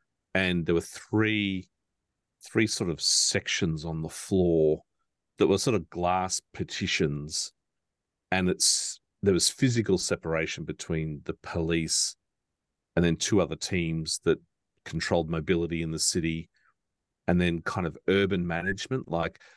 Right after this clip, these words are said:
uh, bollards and C C T V and a couple of other things. And in front of them was just,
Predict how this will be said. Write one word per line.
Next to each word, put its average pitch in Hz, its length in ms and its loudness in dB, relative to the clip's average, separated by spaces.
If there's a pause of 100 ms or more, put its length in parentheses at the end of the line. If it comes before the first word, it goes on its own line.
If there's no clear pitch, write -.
(340)
uh, 82 140 0
bollards 85 880 0
and 76 340 -8
C 92 180 -2
C 87 160 -4
T 87 160 -4
V 80 320 -2
and 78 100 -6
a 78 60 -10
couple 80 220 -6
of 73 80 -4
other 92 180 0
things. - 540 -6 (320)
And - 180 0
in 110 140 2
front 135 320 -2
of 110 120 0
them 90 200 0
was 90 160 -2
just, - 300 -4